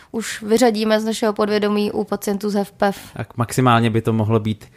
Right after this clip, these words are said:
Speaker 2: jak, jak se vždycky hezky říká, hypotézy generující. Takže jsou některé podskupiny samozřejmě, u kterých to, u kterých to vyšlo lépe,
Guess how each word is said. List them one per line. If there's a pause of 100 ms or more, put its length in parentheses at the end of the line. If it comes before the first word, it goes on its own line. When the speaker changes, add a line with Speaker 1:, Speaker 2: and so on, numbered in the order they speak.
(220)
Speaker 2:
jak,
jak
se
vždycky
hezky
říká,
hypotézy
generující. (480)
Takže
jsou
některé
podskupiny
samozřejmě,
u
kterých
to,
u
kterých
to
vyšlo
lépe,